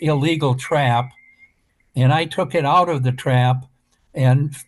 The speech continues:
put it in a ca-, in a pen and fed it and turned it loose again. But it was a radioed wolf I was studying. I've done that. But otherwise, if I just found a,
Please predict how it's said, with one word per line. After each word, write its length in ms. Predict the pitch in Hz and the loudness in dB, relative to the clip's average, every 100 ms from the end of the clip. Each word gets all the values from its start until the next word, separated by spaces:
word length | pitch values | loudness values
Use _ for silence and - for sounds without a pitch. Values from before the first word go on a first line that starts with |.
| _ | _
put 200 | - 175 | -2 -2
it 120 | 170 165 | -2 -2
in 180 | 156 | -2
a 60 | 143 | -2
ca-, 240 | 131 - - | -4 -10 -4
in 180 | 147 | 0
a 80 | 135 | 0
pen 360 | 127 - 170 151 | 0 -2 0 2
and 180 | 135 127 | 2 2
fed 280 | 175 156 | 2 2
it 240 | 135 131 - _ _ - | 2 -2 -4 _ _ -2
and 140 | 127 | 0
turned 280 | 131 156 151 | 2 0 0
it 140 | 139 | 0
loose 320 | 139 165 135 - | 0 0 -2 -4
again. 520 | 135 107 98 104 127 _ _ _ _ _ _ _ _ | -4 -4 -6 -10 -14 _ _ _ _ _ _ _ _
But 160 | 131 135 | -4 -2
it 140 | 165 | -2
was 160 | 170 143 | -2 -2
a 80 | 143 | -2
radioed 540 | - 175 160 151 131 | 0 0 0 2 2
wolf 320 | 127 160 127 | 2 2 0
I 140 | 147 131 | 0 0
was 200 | 127 127 | 0 -2
studying. 680 | - 147 123 107 101 131 131 - _ - | 0 0 0 -4 -4 -6 -6 -14 _ -6
I've 200 | 135 127 | -2 0
done 260 | 143 139 | 0 2
that. 320 | 131 131 101 95 _ _ _ _ _ _ - | 2 2 0 -6 _ _ _ _ _ _ -2
But 180 | 135 | 0
otherwise, 600 | 175 220 196 143 131 139 | 2 0 0 0 0 0
if 180 | 135 131 | -2 -2
I 140 | 151 139 | -2 -2
just 300 | 147 165 - | -2 -4 -4
found 420 | 165 170 165 147 | -2 0 0 0
a, 220 | 131 123 | 2 0